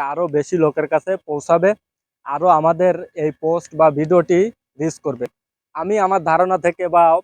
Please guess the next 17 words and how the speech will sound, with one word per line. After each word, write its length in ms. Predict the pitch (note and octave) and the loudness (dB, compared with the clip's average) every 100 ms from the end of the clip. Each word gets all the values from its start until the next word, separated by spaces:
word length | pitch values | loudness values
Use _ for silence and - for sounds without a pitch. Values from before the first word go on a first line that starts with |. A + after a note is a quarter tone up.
| _ _ _ | _ _ _
Facebook-এর 480 | D#3 E3+ F3+ F#3+ F#3+ | -10 -6 -6 -2 0
লেখা 280 | E3 D3+ F3 | 0 0 0
অনুযায়ী 300 | F#3 F#3+ F#3 E3 | 0 0 -2 -2
যেটুক 260 | D#3 F#3+ | -2 -2
বুঝলাম 340 | D3+ D#3+ F3+ F3 C3+ | -4 -2 2 2 0
আপনাদের 380 | D3+ - E3+ F3 E3+ | -8 -6 -4 -2 -2
সেটুকুই 500 | - D3+ E3 F3 F3 G3 _ _ _ | -2 -4 -4 -4 -6 -6 _ _ _
শেয়ার 180 | - F3+ | 0 0
করলাম। 300 | E3+ D3+ C3 A#2 _ _ _ _ F#3+ | 2 -2 -4 -8 _ _ _ _ -6
তো 20 | |
বন্ধুরা, 360 | F3+ F#3+ G#3 F#3 F#3+ _ _ _ _ _ _ - | -2 0 4 4 4 _ _ _ _ _ _ -12
আশা 260 | D3+ - F#3+ | -10 -4 0
করি 240 | G#3 F3+ F#3+ _ _ _ _ | 0 0 -4 _ _ _ _
ভিডিওটি 520 | C#3 E3 F#3+ F#3 G3+ F3 G#3+ _ _ _ _ | -6 0 0 2 2 2 0 _ _ _ _
নতুন 280 | D3 D#3 F#3 E3 | -6 -4 -2 0
বন্ধুদের 400 | E3+ F3+ F#3 F3+ | 0 2 0 0
জন্য 180 | G3 | -2